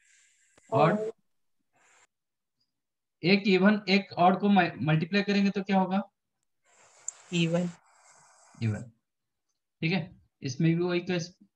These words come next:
Speaker 1: हुआ। आ, दोनों odd, Odd plus odd,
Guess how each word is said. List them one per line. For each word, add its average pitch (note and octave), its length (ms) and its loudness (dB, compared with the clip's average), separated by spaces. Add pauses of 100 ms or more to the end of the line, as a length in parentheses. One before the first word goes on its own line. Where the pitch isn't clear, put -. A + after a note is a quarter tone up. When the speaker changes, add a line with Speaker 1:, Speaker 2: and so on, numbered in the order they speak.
(440)
Speaker 1:
हुआ। D3+ 100 -6 (1400)
आ, B2 140 2 (380)
दोनों G3 280 6 (160)
odd, A2+ 280 4 (480)
Odd F#3+ 260 6
plus G#3 260 2
odd, F3+ 240 4